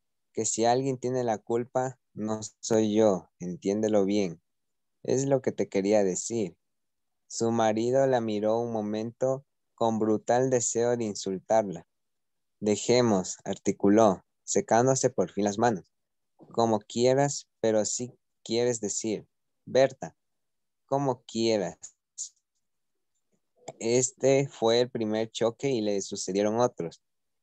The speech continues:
Pero en las inevitables conciliaciones,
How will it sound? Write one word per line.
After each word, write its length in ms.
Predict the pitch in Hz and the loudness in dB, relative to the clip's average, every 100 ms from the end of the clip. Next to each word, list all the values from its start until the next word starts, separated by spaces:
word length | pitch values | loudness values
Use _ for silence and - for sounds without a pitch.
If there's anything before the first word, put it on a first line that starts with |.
| _ _ _ _ | _ _ _ _
Pero 240 | 98 104 | -2 0
en 160 | 104 104 | 0 0
las 220 | 104 101 | -2 -4
inevitables 840 | 104 101 104 98 95 110 110 110 110 _ | -4 -4 -4 -4 -2 0 0 -2 -12 _
conciliaciones, 1080 | - 104 98 95 95 - 110 117 131 139 - | -10 -6 -2 -2 -2 -2 -2 -2 -2 -4 -10